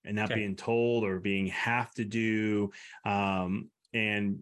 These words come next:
Speaker 1: with having the financial means to allow me to do that. So that's when I
Speaker 2: Mm-hmm.
Speaker 1: say I can choose anything to do. If my wife and I talk to each other and say, "Hey, tomorrow we're gonna go and let's go rent out a s-, let's see where we can rent a space for a month and just go hang out and
Speaker 2: Mm-hmm.
Speaker 1: enjoy and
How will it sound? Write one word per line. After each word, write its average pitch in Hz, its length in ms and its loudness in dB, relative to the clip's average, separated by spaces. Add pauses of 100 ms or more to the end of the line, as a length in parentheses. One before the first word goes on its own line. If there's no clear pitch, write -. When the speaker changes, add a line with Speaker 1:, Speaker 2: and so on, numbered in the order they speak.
(160)
Speaker 1:
with 117 220 0
having 120 340 0
the 110 100 0
financial 107 500 0
means 101 680 0 (100)
to 104 160 -2
allow 104 320 2
me 113 160 2
to 90 160 -8
do 80 160 -8
that. - 220 -14
So 101 80 -4
that's 104 200 -2
when 110 140 0
I 110 60 2
Speaker 2:
Mm-hmm. 107 40 0
Speaker 1:
say 117 160 0
I 107 40 0
can 107 120 -4
choose 98 220 -2
anything 113 380 0
to 90 80 -4
do. 85 280 -2 (340)
If 101 120 -2
my 113 100 0
wife 120 240 0
and 120 80 0
I 113 180 0
talk 117 300 -2
to - 60 -2
each 107 140 -2
other 107 100 0
and 104 80 0
say, 107 120 0
"Hey, 113 200 0
tomorrow 110 500 0
we're 110 180 0
gonna 120 180 0
go 107 300 2
and 104 100 0
let's 110 120 -2
go 123 120 -2
rent 107 180 2
out 104 80 2
a 101 40 0
s-, - 220 -6
let's - 140 -4
see 143 80 0
where 127 120 2
we 110 60 0
can 107 100 0
rent 107 180 0
a 98 40 -4
space 107 300 -2
for 95 160 -4
a 90 60 -4
month 95 320 0
and 92 100 -2
just 95 180 -2
go 104 140 -2
hang 101 240 -2
out 104 260 0
and 98 140 -6
Speaker 2:
Mm-hmm. 92 80 -4
Speaker 1:
enjoy 117 520 2
and 87 120 -6